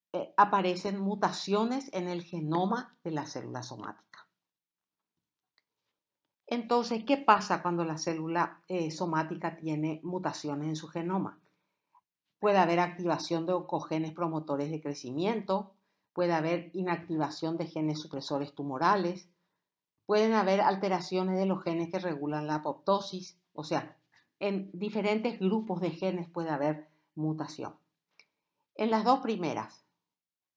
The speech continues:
en las dos primeras, en la activación de oncogenes promotores del crecimiento y cuando hay inactivación de genes supresores tumorales, ¿qué pasa con la célula? Hay una proliferación celular no regulada, hay una expansión clonal,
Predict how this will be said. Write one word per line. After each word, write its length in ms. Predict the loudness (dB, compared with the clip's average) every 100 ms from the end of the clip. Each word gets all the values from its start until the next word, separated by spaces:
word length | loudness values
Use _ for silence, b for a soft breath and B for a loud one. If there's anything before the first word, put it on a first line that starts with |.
| _ _ _ -6
en 120 | -2
las 120 | 2
dos 160 | 2 0
primeras, 420 | -6 -6 -10 -8
en 120 | -2
la 80 | 2
activación 640 | 0 0 -4 -4 -2 -2 0
de 60 |
oncogenes 520 | 0 0 0 0 -2 -2
promotores 540 | 0 0 0 -2 0
del 140 | -2
crecimiento 680 | -4 -4 -2 0 0 -4 -12 _ -6
y 260 | -4 -6 _ -20 -20 _ 0
cuando 260 | 2 4
hay 180 | 2 2
inactivación 880 | 0 0 -2 -4 -4 -4 -6 -4 -2
de 100 | -4
genes 320 | -4 -4 -4
supresores 600 | -6 -8 -6 -4 -6 -8 b b b
tumorales, 600 | -4 2 6 6 4 -4
¿qué 120 | -4
pasa 360 | 0 -2 -2 -8
con 140 | -8
la 80 | -10
célula? 460 | -10 -12 -12 -14 -16 B B B B
Hay 180 | 2
una 180 | 2 -2
proliferación 680 | 0 0 0 -2 -2 -2 -4
celular 500 | -2 -2 2 2 2
no 260 | 0 -2
regulada, 760 | -2 -2 -2 2 2 2 -2 -8 _ _ B B B B
hay 180 | 0 2
una 240 | 2 0
expansión 880 | 0 -6 0 0 0 -4 -2 0 0
clonal, 580 | 0 2 4 2 0